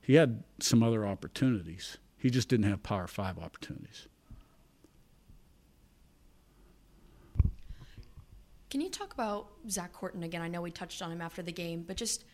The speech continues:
Speaker 2: how do you continue to see his consistency help this offense and produce when it needs to happen?
Speaker 1: Great blocker, great receiver, tough guy, really consistent, really good at his position.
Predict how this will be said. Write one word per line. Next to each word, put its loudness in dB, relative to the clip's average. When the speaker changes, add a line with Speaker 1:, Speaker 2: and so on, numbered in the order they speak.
Speaker 2:
how -10
do -4
you 0
continue -4
to -4
see -2
his -6
consistency -6
help -8
this -4
offense -6
and -8
produce -6
when -6
it -8
needs -6
to -10
happen? -10
Speaker 1:
Great 2
blocker, 2
great 2
receiver, 6
tough 2
guy, 6
really 4
consistent, 2
really 8
good 6
at 2
his 4
position. 2